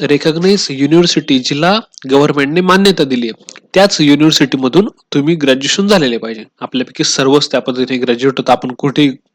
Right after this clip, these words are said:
ग्रॅज्युएशन करत नाही, हा एक फायदा आहे. म्हणजे बघा इथे आपण सर्वजण अप्लाय नक्कीच करू शकतो. दहावीला साठ, साठ टक्क्याच्या वरती, बारावीला साठ टक्क्याच्या वरती, ग्रॅज्युएशनला साठ टक्क्याच्या वरती.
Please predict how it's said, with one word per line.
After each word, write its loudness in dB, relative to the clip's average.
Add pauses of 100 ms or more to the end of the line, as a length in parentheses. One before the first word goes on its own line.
(140)
ग्रॅज्युएशन 0
करत 0
नाही, -14 (440)
हा -2
एक -2
फायदा 2
आहे. -10 (600)
म्हणजे 0
बघा 2 (380)
इथे -4
आपण -2
सर्वजण 4
अप्लाय 0
नक्कीच 0
करू 0
शकतो. -10
दहावीला -2
साठ, -4 (180)
साठ -4
टक्क्याच्या -6
वरती, -6 (340)
बारावीला 2
साठ -8
टक्क्याच्या -8
वरती, -6
ग्रॅज्युएशनला -2
साठ -2
टक्क्याच्या -12
वरती. -14